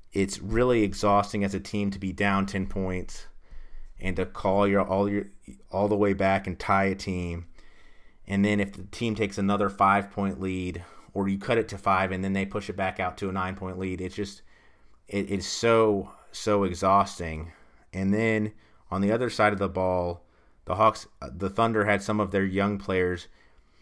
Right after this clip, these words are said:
It's a theory that I have a lot. It's just like when you're ahead, a lot of, all of these young players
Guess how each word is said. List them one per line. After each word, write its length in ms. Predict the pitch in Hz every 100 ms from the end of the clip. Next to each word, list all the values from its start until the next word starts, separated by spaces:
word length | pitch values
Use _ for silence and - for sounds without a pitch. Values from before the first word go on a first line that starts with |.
| - _ _ _ _ -
It's 220 | 101 104
a 120 | 101
theory 340 | 98 127 127
that 120 | 107 104
I 100 | 110
have 200 | 107 95
a 100 | 92
lot. 320 | 101 98 98
It's 100 | 98
just 220 | 101 101
like 200 | 95 95
when 140 | 101
you're 160 | 117 135
ahead, 460 | 104 127 120 107 98
a 80 | 98
lot 180 | 110
of, 60 | 110
all 180 | 101 110
of 60 | 113
these 180 | 110
young 200 | 101 110
players 480 | 110 104 98 92 90